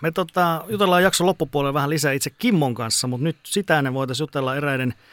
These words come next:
tuttujen hahmojen kanssa. Meilläkin tässä harvinainen tilanne, saadaan tässä nyt kerralla useita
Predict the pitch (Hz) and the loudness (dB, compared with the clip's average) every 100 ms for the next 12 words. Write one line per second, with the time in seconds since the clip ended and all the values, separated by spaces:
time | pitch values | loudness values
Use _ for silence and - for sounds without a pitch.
0 | - _ 254 - 190 175 208 175 156 143 | -20 _ -2 0 2 4 4 4 2 4
1 | 180 143 143 143 143 135 - 143 175 165 | 2 4 2 0 0 -2 -6 -2 0 2
2 | 143 143 139 185 147 123 - 135 131 127 | 2 -2 0 2 2 0 -2 -4 -4 -6
3 | - 139 - 160 139 131 170 156 143 117 | -6 -6 -2 0 2 0 0 2 2 0